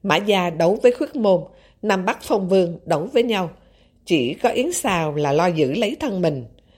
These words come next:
Các người đừng có đâm sau lưng chúng ta,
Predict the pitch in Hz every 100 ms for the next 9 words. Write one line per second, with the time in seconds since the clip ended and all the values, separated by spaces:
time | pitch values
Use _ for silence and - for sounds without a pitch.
0 | _ _ _ - - 254 190 156 135 -
1 | - _ - 185 147 135 247 220 180 -
2 | 196 185 180 165 208 311 202 175 165